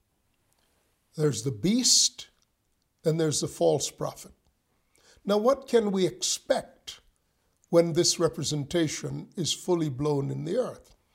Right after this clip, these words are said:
We can expect that it'll, it will evince Satan's character, because it is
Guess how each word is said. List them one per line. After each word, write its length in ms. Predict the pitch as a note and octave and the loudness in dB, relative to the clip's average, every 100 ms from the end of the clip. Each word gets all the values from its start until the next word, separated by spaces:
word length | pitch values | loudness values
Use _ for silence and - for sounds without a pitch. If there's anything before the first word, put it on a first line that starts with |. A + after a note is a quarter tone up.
| _ _ _ - _ _ | _ _ _ -20 _ _
We 140 | C#3+ | -4
can 180 | C#3 D3+ | -2 -2
expect 840 | F#3+ - - - G3 C#3 - _ | 0 0 0 4 2 2 -6 _
that 160 | D3 D3+ | -4 -2
it'll, 220 | D3 E3 - _ | -2 -4 -8 _
it 280 | G#3 F#3 - | 0 0 0
will 240 | F3 F3+ F3+ | 0 0 -2
evince 800 | F#3 A#2 B2+ A3 C#3 C3+ - - - _ _ _ _ _ _ _ _ _ _ _ _ _ _ | -6 -4 0 0 0 -2 -2 -6 -12 _ _ _ _ _ _ _ _ _ _ _ _ _ _
Satan's 720 | - - G3 - - F3+ - | -2 4 4 4 0 0 0
character, 720 | - E3+ D3 C3 _ - C3+ C#3+ _ - | 0 -2 -2 -6 _ -18 -16 -18 _ -16
because 400 | - D#3 C3+ - | -4 -2 -2 -4
it 140 | G3+ D3 - | -6 -6 -6
is 400 | - E3+ C#3+ C3 | 0 2 2 -2